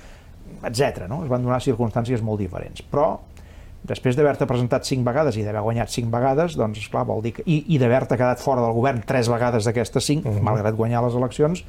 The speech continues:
Speaker 1: vol dir que ja les has vistes de tots colors, no?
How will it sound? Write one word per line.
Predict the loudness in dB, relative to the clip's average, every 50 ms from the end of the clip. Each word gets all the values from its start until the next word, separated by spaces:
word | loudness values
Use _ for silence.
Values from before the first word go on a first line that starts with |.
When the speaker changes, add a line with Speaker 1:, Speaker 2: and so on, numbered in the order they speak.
| -16 -16 -18 -18 -18 -12 -6
Speaker 1:
vol | -2 -2 0
dir | 0 0 2
que | 2 2
ja | 4 4
les | 2 2 0
has | -2 -2
vistes | -4 -4 -2 0 0 2 2
de | 2 0
tots | 0 0 -2 -4
colors, | -6 -6 -4 -4 -4 -4 -6 -10
no? | -12 -12